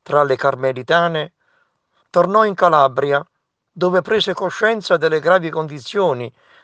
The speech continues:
di sfruttamento e degrado materiale, sociale e spirituale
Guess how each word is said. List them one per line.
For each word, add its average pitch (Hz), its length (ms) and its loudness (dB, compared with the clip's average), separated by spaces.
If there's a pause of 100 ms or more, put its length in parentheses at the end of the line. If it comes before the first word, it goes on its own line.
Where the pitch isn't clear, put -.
di 139 200 -4
sfruttamento 170 800 0
e 151 80 -2
degrado 156 560 2
materiale, 135 840 0 (440)
sociale 175 840 2 (380)
e 165 100 -6
spirituale 160 920 0